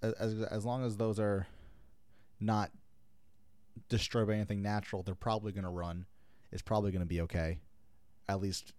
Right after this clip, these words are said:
generally speaking. Um, 'cause, you know, the pumps are gonna keep working, and, and,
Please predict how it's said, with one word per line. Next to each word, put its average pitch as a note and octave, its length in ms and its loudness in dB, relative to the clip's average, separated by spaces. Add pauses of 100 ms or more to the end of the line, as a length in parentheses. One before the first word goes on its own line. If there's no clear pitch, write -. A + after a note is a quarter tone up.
(120)
generally G2 420 2
speaking. F2 400 -2 (640)
Um, E2+ 480 -2 (1120)
'cause, G2+ 120 0
you G2 60 2
know, F#2+ 120 2
the F2+ 40 0
pumps G2 300 0
are F#2+ 40 -8
gonna F#2+ 140 -2
keep F#2+ 220 -2
working, F#2 540 -2
and, E2+ 220 -6 (920)
and, F2+ 340 -4